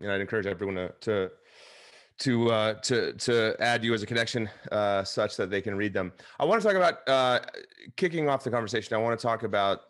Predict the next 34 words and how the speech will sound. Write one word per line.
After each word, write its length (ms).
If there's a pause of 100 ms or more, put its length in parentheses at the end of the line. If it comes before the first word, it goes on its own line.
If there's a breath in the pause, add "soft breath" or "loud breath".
(240)
you 80
know, 300 (600)
y-, 60 (100)
you 120
know, 80
y-, 160 (120)
y-, 200 (320)
you 220
describe, 500 (100)
uh, 360 (100)
you 80
know, 80
Stardust 460
as 140
a, 80
as 120
a 40
tool 200
to 40
help 160
you, 120
like, 180
build 180
the 60
meta-, 240 (100)
metaverse. 540
And 400 (480 soft breath)
my 160
s-, 220
you 140
know, 60
I 60
think 240
if 260